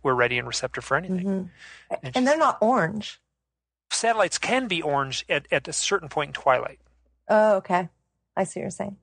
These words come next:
Speaker 1: Orange-ish, let's say.
Speaker 2: Right, right.
Speaker 1: Uh, maybe, and I don't know. I mean, you know what it is? The, the, uh, the, uh, uh, space station is what the largest thing up there, and that, that actually can appear curiously orange. But this was,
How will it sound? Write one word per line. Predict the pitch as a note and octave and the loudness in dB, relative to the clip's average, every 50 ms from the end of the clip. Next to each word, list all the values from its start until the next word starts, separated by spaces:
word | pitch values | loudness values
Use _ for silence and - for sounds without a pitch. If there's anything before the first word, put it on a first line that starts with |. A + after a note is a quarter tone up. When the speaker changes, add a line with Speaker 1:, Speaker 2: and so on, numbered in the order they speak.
| _ _ _ | _ _ _
Speaker 1:
Orange-ish, | - E3 D#3 D3 C3+ A2+ - - - - - - - - | 4 4 4 6 4 0 -4 -4 -4 -4 -4 -2 -2 -4
let's | - - - | -4 -8 -8
say. | - - D3+ | -8 -8 -2
Speaker 2:
Right, | - F3+ E3 - - _ _ _ _ | 0 0 0 0 -2 _ _ _ _
right. | F3+ E3 - - - _ _ | -8 -8 -8 -8 -12 _ _
Speaker 1:
Uh, | - C3 B2+ C3 | -4 -2 -2 -2
maybe, | C3+ C3+ D3 D#3+ D#3 D3+ C3+ - A#2 A#2 | -4 -4 -2 -2 -2 -2 -4 -4 -6 -4
and | A#2 | -2
I | A#2+ C#3 D#3 | 0 2 2
don't | D3+ C3 | 2 2
know. | A#2 A2+ | 0 -2
I | A#2+ | -2
mean, | B2+ C3 C3+ | -2 -4 -4
you | C#3+ D#3+ E3 | -4 -2 -2
know | D#3+ E3 | 0 0
what | D#3+ D#3+ D3+ | 2 2 0
it | C#3+ | 0
is? | D3+ C#3+ - | -2 -4 -4
The, | - C#3 B2+ C3 | -6 -6 -8 -8
the, | C#3 D3 B2+ B2 B2 | -8 -10 -6 -4 0
uh, | A#2+ A#2+ A#2+ B2+ - | 0 0 0 -2 -4
the, | - C3 B2 B2 B2 | -8 -12 -8 -6 -4
uh, | B2 B2 B2 - - - _ _ _ _ _ _ _ _ _ _ _ _ | -4 -2 -4 -6 -8 -12 _ _ _ _ _ _ _ _ _ _ _ _
uh, | B2+ B2 A#2+ A#2+ - - D2 D#2 - D#2 - | -4 -4 -4 -4 -6 -10 -14 -16 -18 -14 -8
space | - - - - E3+ F#3+ F3 - | -8 -8 -4 -2 -4 -2 -2 -4
station | - - A#2+ A2+ - - C#3 - - _ _ _ | -4 -6 -6 -6 -6 -8 -8 -10 -16 _ _ _
is | D#3 C3 - C3 | -8 -8 -8 -8
what | C3 C3+ | -10 -8
the | B2+ B2+ | -6 -2
largest | A#2+ B2 B2+ C3+ B2+ B2 - - | 2 2 2 2 2 -4 -8 -10
thing | B2+ A#2+ C3 | -8 -6 -6
up | C3 - | -6 -4
there, | - B2 A#2+ | -4 -8 -8
and | A#2+ B2 | -4 -2
that, | B2+ C3+ - - | -2 -2 -2 -2
that | _ C3+ C3 C3 | _ 0 2 4
actually | B2+ B2 - - - C3 | 2 2 0 -4 -12 -12
can | - - B2 | -14 -18 -20
appear | A#2+ - - C3 A#2+ A2+ - - | -20 -14 -10 -10 -10 -8 -8 -10
curiously | - - C3+ B2+ A#2 - - B2 B2+ | -6 -4 -4 -4 -4 -6 -10 -12 -10
orange. | C3+ B2+ A#2+ A#2+ A#2+ - | -8 -8 -8 -10 -12 -14
But | - C3+ - | -14 -10 -8
this | - D3 - | -6 -6 -6
was, | - C#3+ A#2+ - | -8 -8 -12 -12